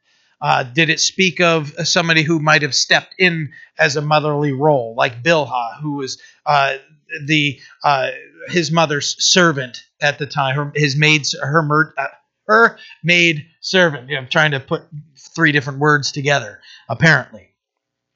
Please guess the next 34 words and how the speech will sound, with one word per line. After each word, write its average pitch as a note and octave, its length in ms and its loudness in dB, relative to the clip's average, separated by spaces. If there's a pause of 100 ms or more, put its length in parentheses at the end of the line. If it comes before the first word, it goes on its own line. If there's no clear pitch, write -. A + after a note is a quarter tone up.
(680)
Whatever E3 440 6
it D3 140 4
was, C3+ 460 4 (460)
uh, D3 280 4
it E3 140 0
didn't G3 180 2
change F#3 400 2
the D3 160 0
outcome. D#3+ 320 0 (1040)
And, D3+ 280 4
uh, D3 240 2
the D3 140 0
scripture D#3+ 580 4
is D3 160 2
still E3 360 4
accurate D3 500 0
either C#3 240 -4
way. C3+ 400 0 (460)
Uh, B2 400 -6
you C3+ 100 -12
know, C3 140 -10
this, C3+ 360 -6
uh, C3+ 260 -4 (140)
might D3+ 220 2
not D#3 220 2
be D#3+ 120 0
in D#3 120 0
chronological D3+ 680 2
order. E3 300 2
It C#3 100 0
might D3 260 0
be. C3+ 340 -2 (120)
But B2+ 140 -4
otherwise, C#3 720 2